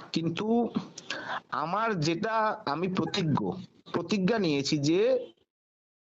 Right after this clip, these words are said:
এই যে, যে প-, কথাটা বললেন, আমাদের চাকরিহারাদের মধ্যেও এমন হয়েছে, এই পরীক্ষা যখন চলছিল তার, উম, তার, আহ, বাচ্চা হয়েছে,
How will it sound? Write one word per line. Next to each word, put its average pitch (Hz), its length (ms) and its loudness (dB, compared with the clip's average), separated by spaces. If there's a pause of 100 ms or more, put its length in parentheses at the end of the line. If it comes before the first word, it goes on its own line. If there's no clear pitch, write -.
(420)
এই 160 260 2
যে, 226 180 4
যে 180 180 2
প-, 180 280 0
কথাটা 202 280 -2
বললেন, 151 360 2
আমাদের 185 460 0
চাকরিহারাদের 190 800 0
মধ্যেও 226 340 2
এমন 196 320 2
হয়েছে, 202 380 2
এই 196 120 4
পরীক্ষা 185 480 0
যখন 214 300 0
চলছিল 202 580 2 (540)
তার, 196 420 -2
উম, 190 320 2
তার, 190 280 -2
আহ, 180 120 4
বাচ্চা 185 380 -2
হয়েছে, 151 460 0